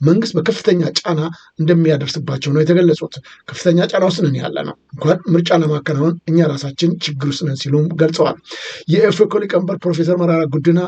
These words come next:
ነባር ችግሮች ሳይፈቱ ምርጫ ከተካሄደ አገሪቱ ወደ ባሰ ትርምስ ይከታታል በማለት ማስጠንቀቃቸውም ታውቋል። በተደጋጋሚ ጊዜያቶች የሚደረጉ ግጭቶቻችን መፍትሄ አላመጡልንም፣ ዛሬም ችግርና መከራ ውስጥ ነን ሲሉ ነው የተናገሩት።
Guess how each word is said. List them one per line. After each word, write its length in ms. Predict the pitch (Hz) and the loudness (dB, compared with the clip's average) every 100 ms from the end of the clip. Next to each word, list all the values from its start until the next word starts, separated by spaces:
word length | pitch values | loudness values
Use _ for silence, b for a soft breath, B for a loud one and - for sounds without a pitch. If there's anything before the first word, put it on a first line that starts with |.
| - | -2
ነባር 360 | 160 156 - 170 | -2 0 0 0
ችግሮች 360 | 170 160 175 170 | -2 -4 -4 -2
ሳይፈቱ 500 | 175 175 170 175 214 | -2 -2 -4 -4 0
ምርጫ 260 | 160 170 - | 2 2 -2
ከተካሄደ 420 | 156 156 170 170 | -4 -2 2 0
አገሪቱ 340 | - 151 160 165 | 0 2 2 2
ወደ 140 | 165 156 | 2 2
ባሰ 220 | 160 156 | 0 -4
ትርምስ 360 | 151 170 151 151 | -2 0 2 0
ይከታታል 480 | 165 156 - 147 151 | -2 -6 -4 -2 0
በማለት 280 | 139 151 170 B B - | 2 2 0 B B -6
ማስጠንቀቃቸውም 880 | 180 156 - 160 175 - 143 131 135 156 170 - _ - | -2 0 -2 -2 -4 -4 -4 -2 0 0 -4 -10 _ 0
ታውቋል። 560 | 151 120 - 156 135 127 120 B B B - | 0 0 -2 0 0 -2 -4 B B B 4
በተደጋጋሚ 720 | 165 165 196 190 180 160 147 | 4 4 0 -2 0 0 -2
ጊዜያቶች 440 | 135 131 139 131 | -2 -4 -6 -6
የሚደረጉ 560 | - 143 147 165 160 156 | -2 0 0 2 2 2
ግጭቶቻችን 720 | 151 180 - 170 165 160 175 175 170 | -2 -6 -4 -4 -2 -2 -2 -2 0
መፍትሄ 340 | 160 156 160 170 - | 0 2 0 0 -2
አላመጡልንም፣ 680 | 160 156 165 170 147 120 113 B _ | -2 2 0 2 0 0 -6 B _
ዛሬም 260 | 147 156 156 170 | 2 4 4 0
ችግርና 520 | 175 135 151 139 139 | -6 -2 0 0 0
መከራ 240 | 131 147 131 | -4 -6 -8
ውስጥ 180 | 127 - | -8 -6
ነን 160 | 131 | -6
ሲሉ 160 | 131 131 | -4 0
ነው 160 | 139 160 160 B B 147 | 2 2 -2 B B 0
የተናገሩት። 760 | 180 135 131 135 151 151 131 | 2 2 0 0 4 2 2